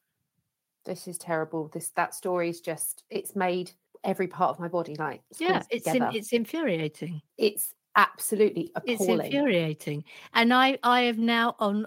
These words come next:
Speaker 2: on vaginal training,
Speaker 1: Oh.
Speaker 2: uh, for no other reason than to make, uh, my gynecological exams a little bit easier.
Speaker 1: And are you doing the
Speaker 2: Uh,
Speaker 1: training?
Speaker 2: Yeah.
Speaker 1: Uh-huh.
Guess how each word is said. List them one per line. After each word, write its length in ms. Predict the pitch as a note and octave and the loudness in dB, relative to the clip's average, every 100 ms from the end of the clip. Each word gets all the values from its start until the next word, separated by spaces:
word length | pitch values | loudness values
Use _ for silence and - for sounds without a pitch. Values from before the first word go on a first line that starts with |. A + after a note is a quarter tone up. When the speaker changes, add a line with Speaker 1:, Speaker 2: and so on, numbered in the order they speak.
| - | -2
Speaker 2:
on 260 | G#3+ G#3+ | -2 -2
vaginal 800 | G3+ G3 - - G#3+ G#3 G3+ G3+ | -2 -6 -8 -2 0 0 -2 -6
training, 760 | G3 A3+ G#3+ G3 D#3+ C#3+ E3+ A3+ _ _ - | -4 -2 -2 -2 -6 -6 -8 -8 _ _ -4
Speaker 1:
Oh. 160 | G#3+ A3+ | 0 2
Speaker 2:
uh, 160 | G#3 - | 0 -2
for 160 | - A3+ | -2 0
no 340 | A#3 B3+ C4 | 2 2 2
other 300 | A#3+ G#3+ G#3 | 0 0 -2
reason 680 | A3 A3+ A3 F3 D#3+ F3+ A3+ _ _ _ | 0 0 -2 -6 -6 -8 -10 _ _ _
than 360 | G#3+ G#3+ A3 - | 0 0 -2 -8
to 140 | - G#3 | -8 -4
make, 520 | G#3+ G#3 - - - - | -2 -2 -4 -16 -12 -4
uh, 200 | G#3+ G3+ | -2 0
my 220 | G#3+ G#3+ | 0 -2
gynecological 1120 | G#3+ G#3+ G#3+ G#3 G#3 G3+ A3 - G#3+ G#3 G#3+ - | 0 -2 0 -2 -2 -4 -10 -6 -2 -2 -4 -8
exams 520 | G#3+ A#3 A#3 A#3 G3+ | -12 -4 -2 0 -2
a 60 | F3+ | -4
little 260 | E3 - D#3+ | -8 -8 -8
bit 220 | D#3+ - | -6 -4
easier. 340 | D3 D3 C#3+ | -6 -4 -2
Speaker 1:
And 100 | A3 | 0
are 40 | A3 | 2
you 180 | A3+ | 0
doing 380 | A3 A3 A#3+ A#3+ | 2 4 4 2
the 200 | B3 B3 | 2 2
Speaker 2:
Uh, 40 | A#3 _ | 0 _
Speaker 1:
training? 400 | B3+ B3 C#4+ G4 - _ _ A#3+ | -2 -2 -4 -8 -16 _ _ 0
Speaker 2:
Yeah. 300 | G#3+ D#3 D3 _ _ _ | 2 2 -4 _ _ _
Speaker 1:
Uh-huh. 380 | G#3 G3 E3+ | -4 0 0